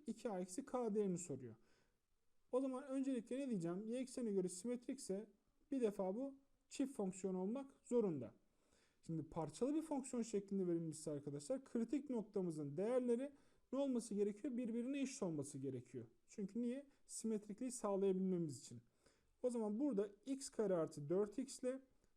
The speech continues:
neyin eşit olması gerekir? A x kare artı k x'in eşit olması gerekiyor.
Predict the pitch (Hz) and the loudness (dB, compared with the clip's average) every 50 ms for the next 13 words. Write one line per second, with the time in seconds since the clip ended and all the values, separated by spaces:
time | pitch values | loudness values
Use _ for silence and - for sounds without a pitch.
0 | _ _ _ _ _ _ _ - - 170 185 220 262 277 269 254 - - 208 190 | _ _ _ _ _ _ _ -4 0 2 2 2 2 2 0 -2 0 2 2 4
1 | 175 170 165 - - 156 156 156 165 - - 294 - - - 190 202 220 247 247 | 4 2 0 -2 -2 0 0 0 0 -2 -4 -6 -6 -6 -2 0 2 4 4 4
2 | 247 - - - - 196 185 170 160 151 147 147 - 247 277 294 294 - _ _ | 2 2 -6 -4 0 2 2 4 4 2 0 0 -2 -2 -2 -2 -4 -12 _ _
3 | _ _ _ _ _ _ - - - 226 202 180 180 - - 302 294 269 254 - | _ _ _ _ _ _ -8 -4 0 2 2 2 2 0 -2 -2 -2 -2 -2 -2
4 | - 185 160 143 139 131 - - 139 139 131 127 127 - - 233 269 302 | -2 -2 -2 -2 -4 -6 -8 -6 -4 -2 -2 -2 -4 -4 -4 -4 -4 -4